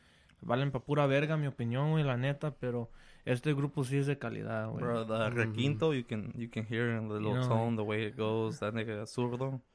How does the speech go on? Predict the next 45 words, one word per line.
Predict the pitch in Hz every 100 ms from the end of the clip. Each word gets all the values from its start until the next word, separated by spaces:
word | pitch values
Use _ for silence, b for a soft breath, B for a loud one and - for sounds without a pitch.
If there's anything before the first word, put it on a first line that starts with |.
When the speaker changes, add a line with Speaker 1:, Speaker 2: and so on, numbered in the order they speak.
| - -
Speaker 1:
Like, | 127 117
this | 156 170
Speaker 2:
My | 110
boy |
Speaker 1:
style | 156 180 208 208 156
Speaker 2:
zurdo. | 135
Speaker 1:
of | 139 127
musicians, | 131 131 135 170 - 175 156
of | 139 123
guitarists, | 117 - 147 151 143 143 131 113
Speaker 3:
Mm-hmm. | 127
Speaker 1:
of | 123 - B B B -
tuba, | 143 147 139 147 139 127
bajo, | 123 127 135 156
whatever | 139 131 143 165
Speaker 3:
Yeah. | 160
Speaker 1:
they |
do, | 131 135 170 165
güey, | 165 160 135 - - 143
they're | 131 135
good, | 120 131 151 139
dude, | 131 139
and, | 131 123
and, | 127 123 120 131 b b b b
and | 127 123 120
van | 127 151
a |
seguir | 143 139 147
siendo | - 143 147 143 127
chingón. | 135 123 135 139
And | 127 135
I'm | 160
just | 190 160
happy, | 156 170 180 175 170
and, | 143
you | 151
know, | 185 165 B B B
regardless | 147 139 147 175 185 180
if | 147
it |
was | 175 170
puro | 165 180
desamor, | 175 143 135 135 175 180 - -
I'm | 147 165
just | 170 135